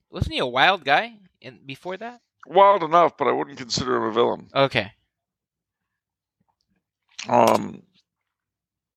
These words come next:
Speaker 2: Oh, and, uh, Frederick the Second.
Speaker 1: What he, what did he do?
Speaker 2: He was the stupor mundi, the stup-, the wonder of the world.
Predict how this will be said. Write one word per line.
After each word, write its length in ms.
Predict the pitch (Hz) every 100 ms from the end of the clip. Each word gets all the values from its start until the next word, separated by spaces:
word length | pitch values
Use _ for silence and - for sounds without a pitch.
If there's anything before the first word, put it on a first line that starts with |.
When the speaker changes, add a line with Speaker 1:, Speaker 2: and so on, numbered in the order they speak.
| _ _ -
Speaker 2:
Oh, 340 | 262 247 131 -
and, 300 | 131 135 131
uh, 180 | 123 117
Frederick 360 | 110 147 143 -
the 60 |
Second. 340 | - 208 226 - _ _ _ _ _ _ _ _ _ _ _ -
Speaker 1:
What 220 | - 170
he, 140 | 156 -
what 100 | 151
did 140 | 143
he 140 | 120 175
do? 180 | 123 104 _ _ _ _ _ _ _ _ _ _ _ _ -
Speaker 2:
He 120 | 117 131
was 360 | 127 120 107
the 280 | 110 104 95 _ - - _
stupor 600 | - - 190 - 170 147
mundi, 540 | 135 156 120 107 104 - _ _ -
the 520 | 101 107 104 107 104
stup-, 420 | - - 160 151 117 123
the 260 | 117 110
wonder 400 | - 127 143 143
of 80 | 139
the 60 | 123
world. 440 | 120 127 113 -